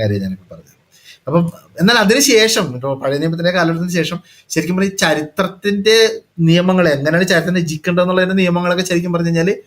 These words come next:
കൂടുതൽ ക്രിട്ടിക്കൽ ആയിട്ടുള്ള ഒരു ഹിസ്റ്ററി റൈറ്റ് ചെയ്യുന്നതിനുള്ള ആ ഒരു സംഭവം കൊണ്ടുവന്ന് ശരിക്കും പറഞ്ഞാൽ ഈ ഗ്രീക്ക്, ഏഹ്, റോമൻ എഴുത്തുകാരൊക്കെയാണ്.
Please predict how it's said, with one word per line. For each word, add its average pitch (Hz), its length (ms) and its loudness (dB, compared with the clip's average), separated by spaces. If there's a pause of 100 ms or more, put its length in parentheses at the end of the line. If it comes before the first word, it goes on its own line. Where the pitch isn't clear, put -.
(340)
കൂടുതൽ 190 480 6
ക്രിട്ടിക്കൽ 175 440 -4
ആയിട്ടുള്ള 196 240 2
ഒരു 196 80 2
ഹിസ്റ്ററി 190 320 0 (180)
റൈറ്റ് 160 200 0
ചെയ്യുന്നതിനുള്ള 180 460 2 (180)
ആ 170 280 2
ഒരു 202 280 4
സംഭവം 190 360 2
കൊണ്ടുവന്ന് 202 340 2
ശരിക്കും 214 220 -2
പറഞ്ഞാൽ 208 180 -2
ഈ 208 120 -2
ഗ്രീക്ക്, 190 460 2 (520)
ഏഹ്, 185 160 2
റോമൻ 190 320 2
എഴുത്തുകാരൊക്കെയാണ്. 202 640 2